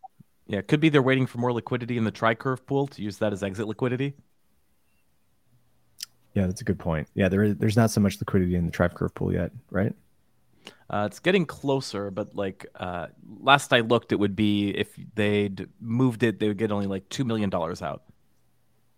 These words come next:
Speaker 1: with
Speaker 2: Oh, okay.
Speaker 1: sixty percent slippage.
Speaker 2: I just take that and go. I guess they can be patient, right?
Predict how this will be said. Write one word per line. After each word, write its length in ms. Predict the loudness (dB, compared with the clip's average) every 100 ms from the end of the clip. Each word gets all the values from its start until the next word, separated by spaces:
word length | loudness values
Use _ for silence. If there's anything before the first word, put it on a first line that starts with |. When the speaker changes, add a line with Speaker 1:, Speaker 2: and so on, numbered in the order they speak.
| _ _ _ _ _ -12
Speaker 1:
with 100 | -10 -2
Speaker 2:
Oh, 40 | 0
okay. 80 |
Speaker 1:
sixty 160 | 0 -2
percent 300 | -4 -4 -6
slippage. 440 | -6 -6 -8 -10 -16 -20 _ _ _ _ -20 -20 -20 -20 -20 -20 -20 -20 -20 -20 -20 _ _ _ -8
Speaker 2:
I 100 | -4
just 200 | -2 4
take 160 | 6
that 120 | 8
and 100 | 8
go. 180 | 6 6
I 100 | 6
guess 180 | 4 6
they 100 | 8
can 100 | 10
be 100 | 8
patient, 380 | 8 6 4 2
right? 240 | 2 2